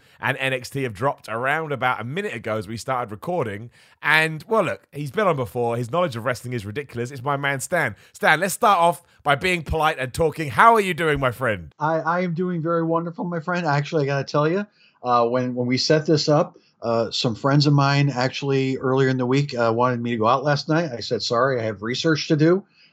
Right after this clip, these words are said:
Speaker 2: Um, I took notes.
Speaker 1: Amazing.
Speaker 2: I took notes on the A E W show. I did not tell them that this is what I was doing, but I'm like, "Sorry,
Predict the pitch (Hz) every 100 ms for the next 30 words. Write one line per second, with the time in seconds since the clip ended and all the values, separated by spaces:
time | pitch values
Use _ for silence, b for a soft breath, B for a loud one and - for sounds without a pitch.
0 | _ 120 117 113 113 113 120 135 123 143
1 | 139 151 117 98 85 160 180 160 151 180
2 | 180 175 156 160 165 160 156 156 156 147
3 | 151 160 202 B B - 131 139 143 139
4 | 160 170 185 165 151 151 139 147 160 156
5 | 151 147 127 156 185 165 147 147 156 151
6 | b b - 180 165 151